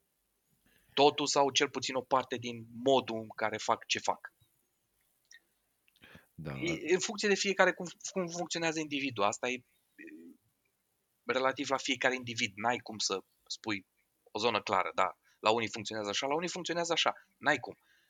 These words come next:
Speaker 1: Dar rezultatul, într-un final, pe, sau mesajul pe care vor ei să-l trimită, re-, că, într-un final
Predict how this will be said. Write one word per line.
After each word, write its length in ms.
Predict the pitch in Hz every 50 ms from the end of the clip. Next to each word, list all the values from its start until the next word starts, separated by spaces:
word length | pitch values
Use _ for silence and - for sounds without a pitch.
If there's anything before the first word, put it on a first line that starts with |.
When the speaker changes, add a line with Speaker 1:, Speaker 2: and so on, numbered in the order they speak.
| _ _ _ _ _ _
Speaker 1:
Dar 320 | - 120 127 127 123 - _ -
rezultatul, 1080 | - 135 123 139 135 120 117 127 127 113 - - 139 151 170 - _ 180 196 190 165 - -
într-un 400 | 143 151 151 123 151 147 143 127
final, 440 | - - - 113 104 104 117 143 - -
pe, 220 | - 135 120 - _ _ _ _ - -
sau 260 | - - 127 120 - _
mesajul 500 | - 120 123 117 - 165 170 175 165 160
pe 100 | - 156
care 180 | 131 143 127 123
vor 180 | 120 139 139
ei 100 | 139 135
să-l 140 | - - 127
trimită, 300 | 117 - - 139 - 165
re-, 200 | 151 156 156 - _ _ - _ _ - 58 - - - - - -
că, 240 | - - 131 - - -
într-un 340 | 147 156 131 - 175 180 151
final 440 | - 131 117 110 104 107 135 -